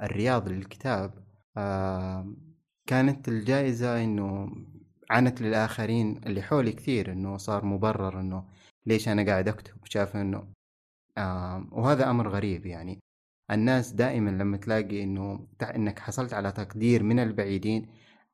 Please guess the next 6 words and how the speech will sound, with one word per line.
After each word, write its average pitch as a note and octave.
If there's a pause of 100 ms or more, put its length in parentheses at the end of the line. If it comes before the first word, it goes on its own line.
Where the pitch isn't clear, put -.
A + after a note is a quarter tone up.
آه، F2+
تقديرهم G#2
لتجربتك، G#2+
آه، F2+
يصير G2+
مختلف. F#2